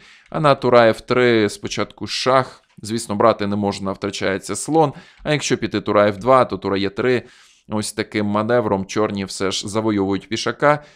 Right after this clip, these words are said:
До речі, взяття на Аш три — це загроза мату. Тому після тура А один, тура Д один зіграв Нейкшанс, але тура Аш вісім, тура Ф три і С чотири.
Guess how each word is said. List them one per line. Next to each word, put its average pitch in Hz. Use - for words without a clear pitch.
До 117
речі, 120
взяття 107
на 101
Аш 104
три — 123
це 101
загроза 104
мату. 98
Тому 180
після 127
тура 117
А 113
один, 117
тура 110
Д 107
один 95
зіграв 101
Нейкшанс, 135
але 160
тура 120
Аш 107
вісім, 135
тура 123
Ф 110
три 117
і 175
С 120
чотири. 101